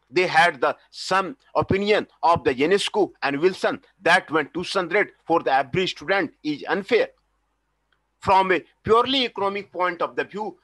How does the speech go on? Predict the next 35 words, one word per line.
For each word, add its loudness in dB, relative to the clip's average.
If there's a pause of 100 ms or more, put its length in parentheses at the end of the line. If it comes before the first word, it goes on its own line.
students -4
in -8
discipline -10
that -2
cost 0
college -2
less -6 (400)
who -4
pay -2 (200)
the -6
same -4
amount 2
on -2
the -4 (120)
other 0
student -6
are -2
treated -6 (220)
fairly, -2 (200)
unfairly -2
by 0
the -4
student -6
tuition -14
policy. -10 (280)
They -6
collected -6
data 0 (180)
on -4
the -2
four -6
seventy -10 (260)
public -4
four-year -6
colleges -4